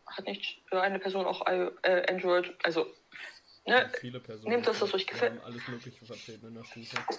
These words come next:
Speaker 1: St-, stimmt, stimmt, wir haben alles vertreten. Und ja, also ich bin echt glücklich, ich wirklich, es ist manchmal so, auch jetzt beim Lernen auf Distanz so, das ist so angenehm, du kriegst die Arbeitsblätter geschickt, legst sie runter, musst dir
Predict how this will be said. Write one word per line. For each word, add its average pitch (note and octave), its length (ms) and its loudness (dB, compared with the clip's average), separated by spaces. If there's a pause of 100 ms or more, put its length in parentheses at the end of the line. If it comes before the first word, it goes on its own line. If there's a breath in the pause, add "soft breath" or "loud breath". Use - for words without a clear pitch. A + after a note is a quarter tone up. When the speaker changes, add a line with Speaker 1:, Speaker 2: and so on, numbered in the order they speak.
(1000)
Speaker 1:
St-, - 200 -4 (100)
stimmt, - 380 0 (300)
stimmt, - 240 -2
wir G#3 60 0
haben F#3 80 -2
alles G3 220 4
vertreten. F3+ 500 -4 (540 loud breath)
Und F3+ 300 2 (380)
ja, D4+ 120 6
also - 180 2
ich F4 180 2
bin D4+ 160 0
echt - 200 0
glücklich, A3+ 300 0
ich F#3+ 140 -4
wirklich, G3+ 240 0
es F3+ 120 -4
ist G3+ 180 -2
manchmal G#3 260 2
so, F#3+ 220 4 (180 loud breath)
auch - 160 0
jetzt F#3+ 180 2
beim E3+ 120 4
Lernen F3+ 180 2
auf F#3 120 -4
Distanz F3+ 400 0
so, F3 100 2
das E3 100 0
ist - 80 -8
so - 100 -2
angenehm, F#3 300 2
du F3+ 60 0
kriegst G3 260 -2
die - 80 4
Arbeitsblätter G3+ 400 2
geschickt, G#3+ 340 -2
legst F#3+ 220 0
sie F3+ 60 4
runter, G3+ 320 0
musst F#3 280 -6
dir G3+ 100 2